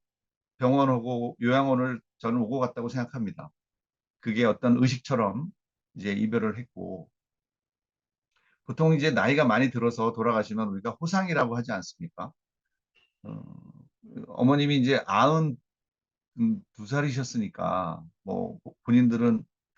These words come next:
다른 사람들은 흔히 호상이라고 하지만 자식에게 호상이 어디 있겠습니까? 그래서 이제 제 집사람하고 둘이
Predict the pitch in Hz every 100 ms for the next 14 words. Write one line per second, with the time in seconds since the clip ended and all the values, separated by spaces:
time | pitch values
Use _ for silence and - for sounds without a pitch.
0 | 101 127 135 156 160 139 120 123 139 151
1 | 143 151 151 123 107 120 113 104 123 -
2 | 131 127 156 143 147 165 185 175 107 101
3 | 101 - - 78 - - _ _ - 98
4 | 101 - _ _ _ _ _ - 107 113
5 | 104 120 135 123 110 101 101 98 101 117
6 | 101